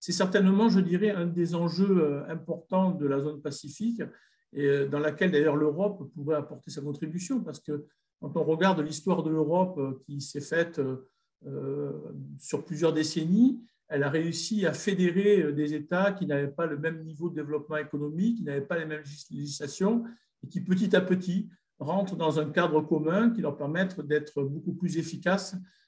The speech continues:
euh, en bénéficiant pleinement de, de, de, de l'apport de l'Union. Et donc, je pense que c'est une vision aussi que l'on pourrait avoir sur le Pacifique Sud,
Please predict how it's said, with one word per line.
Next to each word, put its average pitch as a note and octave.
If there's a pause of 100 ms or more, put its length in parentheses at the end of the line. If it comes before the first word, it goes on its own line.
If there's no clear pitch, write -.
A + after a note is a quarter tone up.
(160)
euh, C#3
en C#3
bénéficiant D#3
pleinement D#3+
de, D3
de, C#3
de, C3+
de C3+
l'apport C#3+
de D3+
l'Union. C3+ (480)
Et C3+
donc, D#3+
je F#3
pense A3+
que F#3
c'est -
une F#3
vision F3+
aussi -
que F#3+
l'on D#3+
pourrait F3+
avoir E3+
sur -
le D3
Pacifique D3+
Sud, -